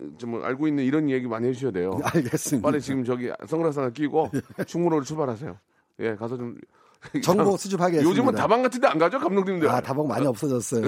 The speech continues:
Speaker 1: <laughs> 요즘은 다방 안 가고
Speaker 2: 예.
Speaker 1: 어디 가서 정보를 캐나? 아, 참. 다방이라도 있으면 앉아가지고 이렇게 엿듣기라도 할 텐데.
Speaker 2: 커피숍 맵고
Speaker 1: 예,
Speaker 2: 뭐
Speaker 1: 예.
Speaker 2: 다른 데서.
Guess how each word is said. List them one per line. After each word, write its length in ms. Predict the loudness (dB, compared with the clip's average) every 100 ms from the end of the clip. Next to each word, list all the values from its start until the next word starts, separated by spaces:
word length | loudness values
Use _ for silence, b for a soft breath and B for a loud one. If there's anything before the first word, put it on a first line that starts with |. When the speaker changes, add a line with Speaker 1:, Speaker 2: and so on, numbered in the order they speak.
| 0
Speaker 1:
<laughs> 80 | 2
요즘은 300 | 0 2 2
다방 260 | 2 0
안 140 | 2 -2
가고 120 | -4 -6 -2
Speaker 2:
예. 120 | 2
Speaker 1:
어디 140 | 2
가서 140 | 2 0
정보를 280 | -2 -2 -2
캐나? 480 | -4 -4 -6 -8 -12
아, 480 | -6 -2 0 -2 -6
참. 240 | -10 -14 -16 b b -4
다방이라도 460 | 2 2 2 0
있으면 240 | -2 0 0
앉아가지고 400 | 2 2 0 -2
이렇게 320 | -2 -4 2
엿듣기라도 460 | 0 0 -2 0 0
할 60 |
텐데. 240 | 0 -2 0
Speaker 2:
커피숍 480 | 0 0 0 0 2
맵고 200 | 0 2
Speaker 1:
예, 200 | 2 2
Speaker 2:
뭐 140 | 0
Speaker 1:
예. 180 | 0 0
Speaker 2:
다른 260 | 0 0 2
데서. 360 | 0 0 -4